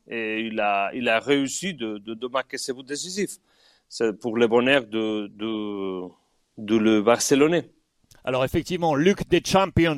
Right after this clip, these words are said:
Speaker 2: parce qu'effectivement ce point du match nul, regardez le classement, permet au, au Barça de rester dans le top quatre, égalité de points, mais vous le voyez à la ligne, à la différence, le Barça reste là.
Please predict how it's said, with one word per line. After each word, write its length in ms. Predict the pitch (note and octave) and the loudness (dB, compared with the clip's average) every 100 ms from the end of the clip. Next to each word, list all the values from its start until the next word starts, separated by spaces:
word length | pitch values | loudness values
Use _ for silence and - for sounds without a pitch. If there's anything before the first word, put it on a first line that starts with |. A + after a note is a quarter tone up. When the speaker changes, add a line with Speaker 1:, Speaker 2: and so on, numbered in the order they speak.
| - | -2
Speaker 2:
parce 160 | C3+ | -2
qu'effectivement 500 | D#3 D#3+ D3 D#3+ D#3+ | -2 -6 -4 -4 -4
ce 140 | C#3+ D3+ | 0 0
point 360 | - E3+ G3 | 0 -2 0
du 120 | D#3 D#3 | 2 2
match 200 | D#3 D#3 | 2 0
nul, 260 | D#3 D#3 - - - - | 0 0 0 -6 -18 -8
regardez 340 | - D#3+ E3 E3+ | -2 0 2 0
le 60 | |
classement, 440 | C#3+ D#3 - F#3+ E3+ | 0 -2 0 -2 2
permet 440 | E3+ E3 F3 C#3+ - - - | 2 2 0 0 -6 -18 0
au, 260 | C3+ C#3+ D3+ | 4 4 4
au 140 | D#3 | 2
Barça 440 | D3+ F3 - F#3 E3 | 4 2 4 4 4
de 120 | C#3+ | 4
rester 600 | C3 F3+ G3 - - G#3 | 0 2 2 0 2 2
dans 180 | F3 D#3 | 4 4
le 160 | D3+ C#3 | 4 4
top 220 | E3+ - - | 2 2 4
quatre, 340 | D#4 - G#2 | 2 2 -8
égalité 480 | - A#2 C#3 C#3 C#3+ | -8 -4 -4 -2 -4
de 100 | A#2+ | -4
points, 280 | - D3+ D3 | -4 0 0
mais 120 | B2 | -2
vous 120 | A#2 | -4
le 60 | C3 | -2
voyez 240 | C3 C#3 | 0 0
à 40 | C3 | 0
la 100 | C3+ | -2
ligne, 220 | C#3+ C3+ | -2 -2
à 40 | |
la 80 | B2 | -4
différence, 560 | B2+ A#2+ B2+ C3+ B2+ B2+ | -4 -6 -4 -4 -4 -4
le 100 | A#2+ | -2
Barça 300 | B2+ - A#2 | -2 -2 -8
reste 420 | G2 D3 - - | -6 -10 -8 0
là. 320 | C#3+ D3 C3+ | 2 4 2